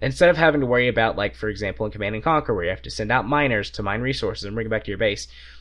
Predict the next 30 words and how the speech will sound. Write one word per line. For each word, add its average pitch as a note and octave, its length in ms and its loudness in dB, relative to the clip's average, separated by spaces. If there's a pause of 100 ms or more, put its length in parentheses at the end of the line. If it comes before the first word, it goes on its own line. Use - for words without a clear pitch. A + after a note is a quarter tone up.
(100)
you C3+ 160 2
just C3 280 -2
build, B2 500 2 (400)
uh, G#2+ 180 -2
there's A2+ 180 2
certain C#3 240 2
points B2+ 260 0
on B2+ 80 2
the A2 60 -2
map A2+ 300 -2
where A2 80 -2
you G#2+ 80 -6
can A2+ 100 -4
build, G#2+ 200 -2 (220)
uh, G2 300 -2 (1120)
they're A2+ 100 0
called A2 200 2
mass G#2+ 260 -2
extractors, G#2+ 680 -2 (340)
or A#2+ 80 0
you A#2 100 -2
can A2 120 -2
build A2 180 0
mass G#2+ 220 0
generators, G#2+ 680 -2
which - 160 -8
directly G#2 380 -2
convert A2 400 -2
energy G#2+ 460 -4
to G#2 380 -2